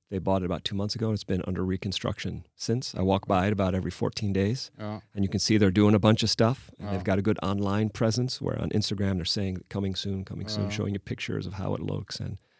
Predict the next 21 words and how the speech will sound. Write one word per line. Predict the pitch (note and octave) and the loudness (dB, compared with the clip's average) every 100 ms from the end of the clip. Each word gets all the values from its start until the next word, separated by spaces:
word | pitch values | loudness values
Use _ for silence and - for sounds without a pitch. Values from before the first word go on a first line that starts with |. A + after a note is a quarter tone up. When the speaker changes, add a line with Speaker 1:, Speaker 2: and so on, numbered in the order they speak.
| _ _ _ _ | _ _ _ _
Speaker 1:
future | - A#2+ - | -2 -2 2
meals | G2+ G2+ F#2+ F#2+ | 2 4 2 0
that | G2+ | -2
they're | F2+ | -4
gonna | F2+ F2 | -4 -6
have. | A1 - - _ _ _ _ _ _ _ _ _ - | -8 -10 -14 _ _ _ _ _ _ _ _ _ -12
So | - G#2 | 0 2
it | G2+ | 2
will | G#2 | 0
continue. | G2 F#2 D#2 - - _ _ _ _ | -2 -4 -6 -8 -14 _ _ _ _
Speaker 2:
How, | D3+ D#3+ D#3+ - | -2 -2 -2 -2
how | - F3 E3 C#3 _ _ _ _ _ _ _ _ _ _ _ | 0 2 2 -2 _ _ _ _ _ _ _ _ _ _ _
coming | - D#3 D3 | -2 2 2
here | A#2 C3 A#2 | 2 2 2
in | A#2 | 0
nineteen | B2 A2+ A#2+ | -2 -2 -4
ninety-two, | A2+ G#2+ A2 - A#2 G2+ | -4 -4 -8 -6 -4 -4
I | |
mean, | G#2+ G#2 | -4 -4
like, | G#2 G#2 F#2+ - | -4 -6 -8 -10
uh, | G2+ G2+ G2+ | -8 -6 -8